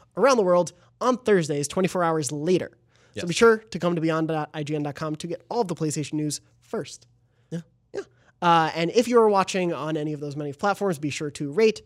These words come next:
Speaker 1: subscribe, tell your friends. That is how the show survives.
Speaker 2: Set notifications for YouTube so you know
Speaker 1: Exactly.
Speaker 2: whenever a new episode goes up.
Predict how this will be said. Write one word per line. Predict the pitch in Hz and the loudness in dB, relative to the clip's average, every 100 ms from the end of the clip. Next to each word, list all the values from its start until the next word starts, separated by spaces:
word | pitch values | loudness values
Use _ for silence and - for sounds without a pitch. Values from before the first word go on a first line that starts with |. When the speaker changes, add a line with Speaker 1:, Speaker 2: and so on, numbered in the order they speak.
| - | -14
Speaker 1:
subscribe, | - 165 - 220 196 196 160 - - | -10 -8 -2 2 4 2 0 -12 2
tell | 302 | 2
your | 285 | 4
friends. | - 214 202 202 - - | 2 2 4 2 -2 -4
That | 185 185 | -2 -2
is | |
how | 180 | -2
the | 165 | -4
show | 151 165 | -4 -4
survives. | 143 143 156 165 160 147 - | -4 -2 2 4 2 -2 -10
Speaker 2:
Set | - 127 131 | -2 0 2
notifications | 117 110 117 107 - 110 | 2 0 0 0 0 -4
for | - | 0
YouTube | 104 104 120 139 | 0 0 -2 -2
so | 139 | -4
you | 98 | -2
know | 95 | -2
Speaker 1:
Exactly. | 92 | 0
Speaker 2:
whenever | 92 90 95 | 0 0 0
a | 95 | -2
new | 95 | -4
episode | 92 - 92 | -6 -6 -6
goes | 92 90 | -6 -6
up. | 92 | -8